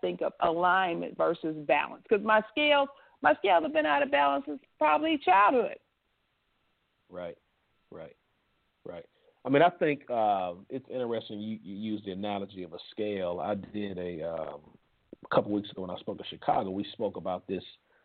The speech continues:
Speaker 2: same topic, and one of the things that, that, that I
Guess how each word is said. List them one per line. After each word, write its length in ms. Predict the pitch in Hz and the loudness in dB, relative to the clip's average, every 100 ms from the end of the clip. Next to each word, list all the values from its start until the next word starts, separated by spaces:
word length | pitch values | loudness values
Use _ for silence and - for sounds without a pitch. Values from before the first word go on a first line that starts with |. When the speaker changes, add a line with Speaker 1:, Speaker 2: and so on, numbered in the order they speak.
| _ _ - | _ _ 2
Speaker 2:
same 260 | 139 113 101 | 2 2 -2
topic, 460 | - 156 143 107 104 | -4 -2 -2 -6 -10
and 140 | 101 | -8
one 180 | 113 120 | -6 -6
of 80 | 104 | -6
the 100 | 101 | -8
things 360 | 113 107 104 98 | -6 -6 -6 -6
that, 220 | 101 76 | -8 -6
that, 200 | 95 87 | -8 -6
that 140 | 90 95 | 0 2
I 220 | 101 98 | 2 2